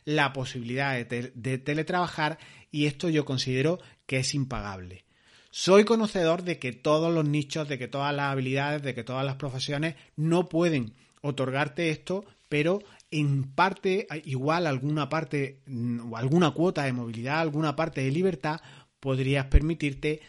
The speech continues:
de plantearlo, de traer esta ecuación, esta variable a nuestra, a nuestra mesa, a nuestra pata, para equilibrarla. Yo, de hecho, tengo un amigo que es profe de inglés y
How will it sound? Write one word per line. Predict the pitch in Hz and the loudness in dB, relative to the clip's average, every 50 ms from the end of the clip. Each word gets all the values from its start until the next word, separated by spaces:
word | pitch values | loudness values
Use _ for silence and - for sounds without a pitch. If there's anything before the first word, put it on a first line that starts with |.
| - - _ | -20 -14 _
de | 131 135 156 160 | 0 2 2 2
plantearlo, | 160 185 175 175 175 165 - 185 156 143 143 147 156 160 160 | 4 2 0 -2 0 -2 0 0 0 0 0 0 -2 0 2
de | 147 143 | 0 0
traer | 135 135 117 120 127 139 151 156 151 170 - | -2 -4 -6 -2 -2 0 0 -2 -4 -8 -4
esta | - 160 151 - - 160 | -4 -4 -4 -2 -4 -6
ecuación, | 151 - 147 139 - - 151 151 151 165 196 - - - - - - | -4 -4 -4 -4 -2 0 0 0 0 -2 -6 -10 -18 -20 -20 -20 -8
esta | _ 156 147 135 - 156 | _ -4 -4 -2 -2 0
variable | 143 143 147 147 147 143 139 147 147 160 175 - - - - - _ | 2 2 4 4 2 2 2 2 0 -2 -2 -6 -12 -20 -20 -12 _
a | 135 123 | -6 -4
nuestra, | 123 123 117 - - - 120 110 113 | -2 -4 -4 -6 -6 -8 -8 -6 -6
a | 117 117 120 | -8 -6 -6
nuestra | 123 113 101 - - 107 | -6 -6 -6 -8 -10 -6
mesa, | 110 127 135 135 - 147 151 | -4 -2 -2 -2 -4 -4 -4
a | 147 | -4
nuestra | 139 120 - - 123 110 - | -4 -4 -6 -8 -10 -10 -6
pata, | 120 123 123 - 143 143 156 - - - - _ | -8 -8 -6 -6 -6 -8 -8 -10 -16 -20 -12 _
para | 135 139 143 143 | -2 0 0 0
equilibrarla. | 143 135 110 110 104 107 107 104 90 - 87 85 - - _ - - - - - - - - _ | 0 -4 -8 -8 -8 -8 -8 -8 -8 -10 -16 -18 -18 -20 _ -20 -20 -20 -20 -20 -20 -20 -20 _
Yo, | - 147 131 156 156 | -6 0 4 6 6
de | 156 160 | 6 6
hecho, | 165 - - 202 196 196 | 4 2 2 0 2 2
tengo | 175 151 147 | 2 0 0
un | 139 131 | 0 0
amigo | 127 139 165 185 196 208 214 208 | 0 0 2 4 4 4 4 2
que | - 139 | 2 0
es | 135 135 | -2 -2
profe | - - 151 156 156 147 - 143 131 | -2 2 4 4 4 4 2 0 0
de | 123 | 2
inglés | 127 123 123 120 135 147 170 202 208 208 - - - - - - - - _ | 2 0 0 2 2 4 4 4 2 -2 -6 -16 -20 -20 -20 -20 -20 -18 _
y | - 196 202 226 247 - | 0 0 2 2 0 -2